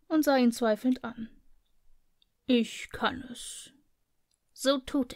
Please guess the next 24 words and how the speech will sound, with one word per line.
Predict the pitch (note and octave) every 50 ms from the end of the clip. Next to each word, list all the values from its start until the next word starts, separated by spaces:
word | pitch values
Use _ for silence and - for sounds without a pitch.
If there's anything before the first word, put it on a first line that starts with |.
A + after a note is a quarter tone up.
| -
es." | - - - - - - - _ _ _ _ _ _ _ _ _ _ _ _ _ _ - - - - - - - - - - - -
Scrooge | - - - C#4 C#4+ D#4 - -
fragte | - - C#4 C#4 C#4 C4+ - - B3
nur, | A#3+ B3 A#3 A#3+ B3+ C#4 D4 C4+
weil | B3+ B3+ B3+
er | B3
nicht | A#3 A#3+ A3+ - - A#3
wusste, | A#3+ A#3 A3+ - - - C#4 D4 D4 -
ob | B3 B3 -
sich | - C4 B3+ - -
ein | B3+ B3 B3 A#3+ A3+
so | A#3 A#3+ A#3 A#3 A#3
durchsichtiger | B3 B3 D#4+ F4+ - - B3 - - - - A3+
Geist | A3 A#3 A3 G#3+ G#3+ - - -
setzen | C#4+ D#4 - - - A#3
könne, | A#3 A3+ A#3+ A#3 A3+ A3+ A3 - - - - _ _ _ _ _ _ -
und | C#4 A#3
er | C4 B3+ B3
fühlte | A#3+ - D#4+ F4 F#4+ F#4 F4 C4
die | B3+ A#3+
Notwendigkeit | A#3+ B3 A#3 A#3 A3+ B3+ C#4+ D#4 D#4 C4+ - - - B3 B3+ B3 B3 B3 - -
einer | B3+ A#3 A3 A3+ A3+ - C4
unangenehmen | D4+ E4+ C#4+ C4+ C4 B3+ B3 B3+ A#3 A#3 A#3 A3+ A3 A3 -
Erklärung, | B3 - - - - C4+ C4 B3+ A3 A3 A3+ A3 G#3